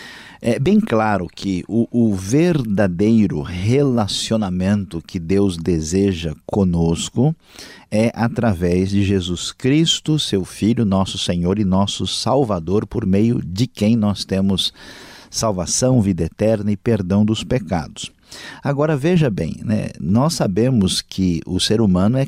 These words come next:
criado à imagem e semelhança de Deus, que Deus é o Senhor de toda a terra, conforme diz o Salmo vinte e quatro, ah, e que, ah, Deus, eh, se relaciona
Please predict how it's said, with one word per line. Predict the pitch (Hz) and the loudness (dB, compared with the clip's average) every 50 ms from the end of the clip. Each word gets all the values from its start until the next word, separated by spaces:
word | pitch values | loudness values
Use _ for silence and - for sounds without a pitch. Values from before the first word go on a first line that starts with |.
| - _ _ | -4 _ _
criado | - - 147 151 139 107 107 113 123 139 139 123 104 104 | -6 -4 -2 0 0 2 2 2 2 0 0 2 2 2
à | 92 | 2
imagem | 92 87 85 82 82 95 98 90 87 | 2 2 0 2 2 2 2 0 0
e | 82 | -4
semelhança | - - 90 90 87 78 73 76 71 76 - - | -2 0 2 2 2 0 0 -2 -4 -4 -6 -6
de | - - 101 | -4 -4 -4
Deus, | 98 - 76 76 76 87 117 127 - - - _ _ - - - - - - - - - | -4 -2 -4 -2 0 -2 -2 -2 -4 -8 -10 _ _ -20 -20 -20 -20 -20 -20 -20 -20 -4
que | - 117 | -4 -2
Deus | 104 120 123 123 120 | 0 2 0 2 2
é | 127 | 0
o | 117 - | 0 0
Senhor | - - - 135 139 143 123 101 104 113 135 147 151 139 | -2 -2 -2 -2 -2 2 2 4 4 4 4 2 0 -2
de | 107 90 85 98 | -4 -2 -2 -2
toda | - - - 90 76 76 | -2 0 -2 -2 -2 -4
a | |
terra, | - - _ 78 80 101 117 123 110 101 - | -8 -6 _ -2 0 2 2 2 0 0 -2
conforme | - 90 82 - - - 92 92 90 | -2 -4 -4 -2 -2 0 0 0 0
diz | 80 80 87 82 | -2 -2 -4 -4
o | 82 80 | -4 -6
Salmo | - - - 80 80 82 80 76 71 | -8 -4 -4 -2 -2 -2 -4 -4 -6
vinte | 69 73 73 - | -8 -10 -10 -10
e | - | -12
quatro, | - - 143 143 151 135 - - 120 139 156 165 - _ - - - - - - - - - - - - - | -8 -6 -4 -4 -2 -4 -2 0 0 0 0 -2 -8 _ -20 -20 -18 -18 -16 -16 -18 -20 -20 -20 -20 -20 -6
ah, | - - 117 123 131 127 | -2 0 2 2 2 2
e | 127 143 165 185 | 2 2 2 2
que, | - _ - 143 165 196 190 135 82 - - _ _ _ _ _ _ - _ _ _ _ _ _ _ _ _ _ - - - | 0 _ 0 2 4 4 4 4 2 0 -6 _ _ _ _ _ _ -20 _ _ _ _ _ _ _ _ _ _ -14 -4 0
ah, | 110 110 110 107 107 101 95 - - | 2 4 4 4 4 2 0 -2 -2
Deus, | 107 107 107 123 131 139 151 160 165 151 143 - - - - - - | -4 0 2 2 4 4 4 4 4 2 2 0 0 0 -2 -2 0
eh, | 107 113 | 0 0
se | 107 - - 165 170 170 | 0 2 0 2 2 2
relaciona | 160 143 143 156 175 170 170 170 170 - - - - - 120 110 104 101 104 110 120 131 151 | 2 4 2 4 4 4 2 0 0 -2 -4 -6 -4 -2 0 2 2 4 4 4 2 2 0